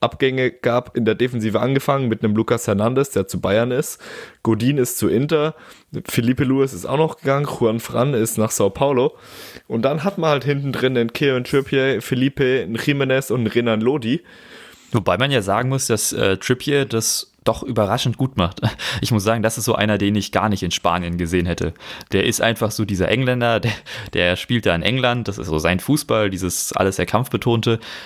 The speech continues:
Speaker 2: Wobei man jetzt auch sagen muss, das Kampfbetonte passt ja eigentlich auch ganz gut zu Simeone. Vielleicht passt er deswegen auch so gut da rein.
Speaker 1: Ja, genau. Und was bei Trippier noch echt interessant ist, der bringt eine echte kreative Komponente nach vorne mit. Der hat sechs herausgespielte Do-,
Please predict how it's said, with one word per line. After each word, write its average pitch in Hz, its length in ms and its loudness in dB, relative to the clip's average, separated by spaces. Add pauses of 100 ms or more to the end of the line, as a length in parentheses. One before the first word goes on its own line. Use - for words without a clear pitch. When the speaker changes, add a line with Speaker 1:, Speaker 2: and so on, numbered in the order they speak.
(440)
Speaker 2:
Wobei 87 240 2
man 90 100 2
jetzt - 140 -2
auch 85 80 0
sagen 85 260 2
muss, 85 160 -6
das - 180 -2
Kampfbetonte 95 560 0
passt - 280 -2
ja 90 60 4
eigentlich 87 220 0
auch - 120 -2
ganz 92 200 0
gut 101 140 -2
zu 95 120 2
Simeone. 90 500 0
Vielleicht - 480 -2
passt - 180 -2
er 90 80 2
deswegen 85 360 0
auch 82 120 0
so 82 120 -2
gut 78 140 -2
da 80 100 2
rein. 78 260 0 (960)
Speaker 1:
Ja, 139 220 0
genau. 175 240 0
Und 165 360 -2
was 131 260 0
bei 123 120 2
Trippier - 480 0
noch 120 160 0
echt - 220 0
interessant 113 500 0
ist, 120 300 -2 (420)
der 113 120 2
bringt 127 340 -2
eine 117 140 2
echte - 280 0
kreative 131 480 0
Komponente 120 560 0
nach 95 100 0
vorne 151 300 0
mit. 95 240 -2
Der 101 100 4
hat - 240 -6
sechs 117 320 -2
herausgespielte 131 680 0
Do-, - 240 0